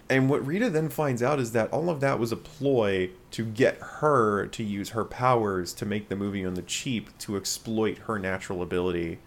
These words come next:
now of tr-, shrinking and growing. And she is pissed. Uh, meanwhile, whilst she is gone, Negative Man Chief and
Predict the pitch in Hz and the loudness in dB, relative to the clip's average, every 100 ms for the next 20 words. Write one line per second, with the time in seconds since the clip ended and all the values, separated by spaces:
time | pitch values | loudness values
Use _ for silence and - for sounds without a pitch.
0 | - - 90 82 80 80 87 - - - | -20 -12 -6 -2 -2 -4 -6 -12 -20 -20
1 | - - - 92 - - - - - - | -20 -4 0 0 0 -10 -12 -10 -6 -4
2 | 104 92 80 104 95 80 - - - - | -4 -4 -2 2 2 2 -2 -12 -20 -20
3 | - - - 101 - 113 98 87 85 - | -20 -18 -8 -2 0 2 4 2 0 -4
4 | - - - 82 82 - - - - - | -12 -16 -4 -2 0 0 0 -2 -10 -2
5 | 98 98 95 101 120 135 160 156 104 98 | 4 4 4 4 6 8 10 10 8 4
6 | 95 107 - 113 143 - - - 120 101 | 2 -2 2 4 4 0 -4 2 2 4
7 | 117 107 90 90 113 117 110 101 95 - | 2 4 2 0 0 0 0 -2 -2 -2
8 | 113 87 - - - 82 95 92 92 | -2 -4 -8 -16 -8 0 2 2 0